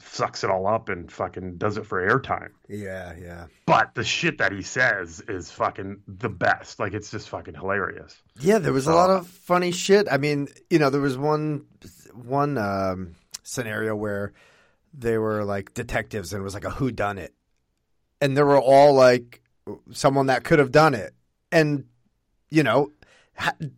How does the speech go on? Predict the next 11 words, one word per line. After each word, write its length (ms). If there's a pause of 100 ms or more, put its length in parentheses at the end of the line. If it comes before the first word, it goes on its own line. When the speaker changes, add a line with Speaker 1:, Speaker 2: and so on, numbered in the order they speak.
(800)
Speaker 2:
how 180
did 140
they 120
know 440
who 240
would 200
have 140
done 240
it? 140
Is, 260
was 220